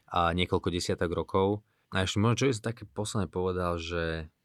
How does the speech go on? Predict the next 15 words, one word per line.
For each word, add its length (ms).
pokora 360
a 40
úprimnosť. 800
Ja 160
ešte 160
nie 160
som 160
viac 160
menej 240
v 80
porovnaní 240
s 80
inými 240
developermi 480
nikde. 480